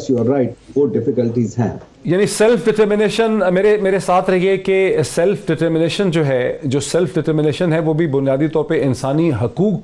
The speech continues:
Speaker 2: ही के अंदर से derive होता है। ये human right का एक issue है। Tony Ishai का ये कहना है। मैं अगर वापस जा सकूं Justice Mazhar Kalim की तरफ, जो आज़ाद कश्मीर से हमें ज्वाइन कर रहे हैं, बहुत quickly इस पे। Justice Mazhar Kalim, अ,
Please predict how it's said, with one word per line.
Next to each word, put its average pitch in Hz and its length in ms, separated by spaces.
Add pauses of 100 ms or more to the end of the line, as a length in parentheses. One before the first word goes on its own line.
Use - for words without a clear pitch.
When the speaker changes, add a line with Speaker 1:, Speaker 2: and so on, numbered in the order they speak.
(140)
Speaker 2:
ही 151 220
के - 140
अंदर 147 180
से 143 380
derive 127 320
होता 139 220
है। 147 180
ये 123 100
human 156 320
right 143 220
का 139 140
एक 123 260
issue 151 220
है। 143 220 (340)
Tony 143 360
Ishai 131 240
का 139 120
ये 131 160
कहना 131 280
है। 139 280
मैं 123 120
अगर 123 180
वापस 127 320
जा 131 160
सकूं 131 300
Justice 123 400
Mazhar 120 240
Kalim 135 320 (140)
की 135 400
तरफ, 135 260
जो 131 100
आज़ाद 117 320
कश्मीर 147 240
से 147 100
हमें 147 140
ज्वाइन 131 220
कर 135 100
रहे 139 220
हैं, 143 160 (360)
बहुत 143 280
quickly 151 300
इस 143 100
पे। 139 240 (300)
Justice 170 360
Mazhar 175 260
Kalim, 185 440
अ, 147 360